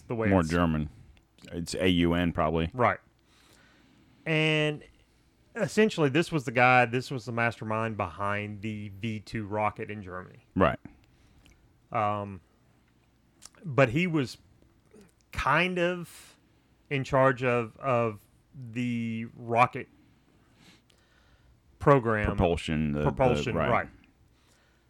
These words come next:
Speaker 1: And he was kinda like the, the main man behind the, um, um,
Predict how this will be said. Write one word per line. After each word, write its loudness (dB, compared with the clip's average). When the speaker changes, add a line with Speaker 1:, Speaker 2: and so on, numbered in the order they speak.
Speaker 1:
And 2
he 0
was -2
kinda 0
like -2
the, -4
the -10
main -4
man 0
behind -4
the, -8
um, -6
um, -2